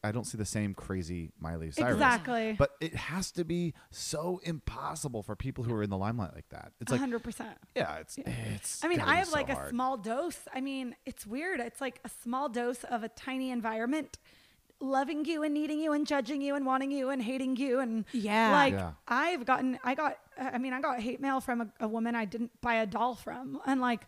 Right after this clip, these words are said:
Speaker 2: she came out with this doll
Speaker 3: <laughs> Wait,
Speaker 2: line.
Speaker 3: what?
Speaker 2: I swear to God, this line of dolls. And we had met once on a red carpet. And
Speaker 1: Yeah.
Speaker 2: it was like, I was getting public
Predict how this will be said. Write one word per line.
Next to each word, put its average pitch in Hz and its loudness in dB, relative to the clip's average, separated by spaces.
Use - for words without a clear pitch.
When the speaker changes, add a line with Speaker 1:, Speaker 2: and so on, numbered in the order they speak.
Speaker 2:
she 277 -6
came 285 2
out 302 2
with 254 -2
this 233 0
doll 240 4
Speaker 3:
<laughs> 262 6
Wait, - 6
Speaker 2:
line. 226 8
Speaker 3:
what? 523 4
Speaker 2:
I 302 4
swear 349 4
to 349 2
God, 320 8
this 277 2
line 269 4
of 294 0
dolls. 285 6
And 262 0
we 277 2
had 196 0
met 294 0
once 302 2
on 254 0
a 240 -2
red 269 -2
carpet. 226 -2
And 240 0
Speaker 1:
Yeah. 87 4
Speaker 2:
it - 4
was - -2
like, 240 0
I - -6
was 254 -4
getting 285 0
public 262 -4